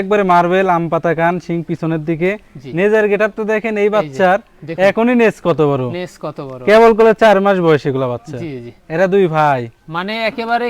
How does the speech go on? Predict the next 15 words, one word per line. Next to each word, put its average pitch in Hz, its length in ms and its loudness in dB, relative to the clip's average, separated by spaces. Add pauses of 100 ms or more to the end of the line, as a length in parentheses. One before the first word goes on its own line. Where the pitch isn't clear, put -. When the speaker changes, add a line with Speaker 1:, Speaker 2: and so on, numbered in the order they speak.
Speaker 2:
কি 240 120 -8 (160)
এই 196 160 -2
দুইটাই 226 340 -4
কি - 120 -10
একেবারে 226 280 -4 (140)
পিওর? 214 220 -4 (280)
Speaker 1:
জি, 156 60 0 (100)
একবারে 190 280 0
পিওর। 147 220 2 (160)
Speaker 2:
একেবারে 208 480 -6
কিন্তু 196 200 -10 (120)
পিওর, 202 200 -6 (120)
কারণ 202 180 -2
Speaker 1:
জি। 196 100 -2
Speaker 2:
আমরা 208 160 -4